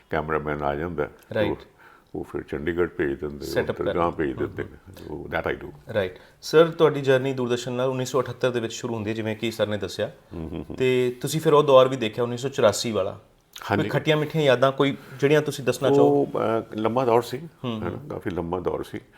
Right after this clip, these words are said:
Speaker 2: ਹੂੰ।
Speaker 1: ਹਾਲਾਤ ਚੁਰਾਸੀ ਤੋਂ ਪਹਿਲਾਂ ਹੀ, ਅਹ, ਵਿਗੜਨੇ ਸ਼ੁਰੂ ਹੋਏ, ਤਾਂ ਹੀ ਚੁਰਾਸੀ ਵਾਪਰਿਆ।
Speaker 2: ਵਾਹ, ਬਿਲਕੁਲ।
Speaker 1: ਤਾਂ ਹੀ
Speaker 2: ਹੂੰ।
Speaker 1: ਵਾਪਰਿਆ।
Speaker 2: ਹੂੰ।
Speaker 1: ਉਹ ਇੱਕ ਤੇ ਰੇਸ ਪਾਸੇ ਹੈ, ਹੈ।
Speaker 2: ਹੂੰ।
Speaker 1: ਤੇ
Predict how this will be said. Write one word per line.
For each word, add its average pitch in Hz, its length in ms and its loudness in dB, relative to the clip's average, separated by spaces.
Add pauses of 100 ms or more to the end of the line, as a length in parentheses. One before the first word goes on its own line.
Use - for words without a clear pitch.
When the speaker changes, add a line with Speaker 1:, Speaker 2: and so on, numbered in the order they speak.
(100)
Speaker 2:
ਹੂੰ। 107 100 -12 (240)
Speaker 1:
ਹਾਲਾਤ 78 280 -2
ਚੁਰਾਸੀ 78 420 -4
ਤੋਂ 85 160 -6
ਪਹਿਲਾਂ 90 280 -2
ਹੀ, 95 100 -4
ਅਹ, 73 480 -4
ਵਿਗੜਨੇ 82 340 -2
ਸ਼ੁਰੂ 90 200 -2
ਹੋਏ, 85 120 4
ਤਾਂ 98 180 -4
ਹੀ 101 40 -2
ਚੁਰਾਸੀ 90 360 2
ਵਾਪਰਿਆ। 80 420 -2
Speaker 2:
ਵਾਹ, 120 220 0
ਬਿਲਕੁਲ। 117 280 -6
Speaker 1:
ਤਾਂ 85 140 0
ਹੀ 80 60 -4
Speaker 2:
ਹੂੰ। 76 100 0
Speaker 1:
ਵਾਪਰਿਆ। 101 320 -4 (180)
Speaker 2:
ਹੂੰ। 107 140 -10 (220)
Speaker 1:
ਉਹ 80 720 -2 (520)
ਇੱਕ - 180 -8
ਤੇ 80 160 0
ਰੇਸ 82 240 -2
ਪਾਸੇ 90 400 0
ਹੈ, 71 220 -4 (160)
ਹੈ। - 60 -4
Speaker 2:
ਹੂੰ। 107 160 -8 (440)
Speaker 1:
ਤੇ - 100 -2